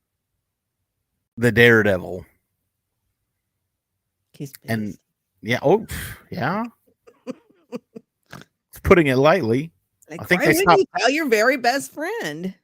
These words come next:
Speaker 1: I think they, well, and I, I think to add insult to injury, the girl knew before, even before Foggy did, if I recall. Em-, uh, Karen, I think, I think she knew before Foggy did.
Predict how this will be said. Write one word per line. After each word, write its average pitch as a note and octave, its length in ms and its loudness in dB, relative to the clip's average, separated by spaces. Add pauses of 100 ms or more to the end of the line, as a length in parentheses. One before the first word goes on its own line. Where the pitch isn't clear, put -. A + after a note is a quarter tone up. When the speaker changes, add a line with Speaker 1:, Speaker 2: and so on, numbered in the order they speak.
(160)
Speaker 1:
I A2+ 80 0
think D3+ 220 -2
they, C3+ 220 -2 (500)
well, F#3+ 240 10
and F#3+ 180 6
I, - 320 -2 (120)
I D3 100 -2
think F#3+ 220 2
to D3 80 0
add D#3 180 8
insult D#3 360 0
to B2+ 80 -6
injury, C#3 300 0
the A#2+ 120 0
girl D3+ 300 6
knew G#2 340 -4 (840)
before, A#2 640 0
even C#3+ 280 0
before A#2+ 240 -4
Foggy A2 400 -4
did, B1+ 360 -14 (140)
if - 100 -10
I A#2 80 4
recall. G2+ 500 -2
Em-, B2+ 180 2
uh, G2 480 2 (500)
Karen, G2+ 460 2 (880)
I G#2+ 80 -8
think, B2+ 560 -2
I B2 60 -4
think C#3+ 220 -6
she D3 180 -2
knew C3 180 0
before A2+ 340 -6
Foggy G#2 420 -6
did. A1+ 380 -16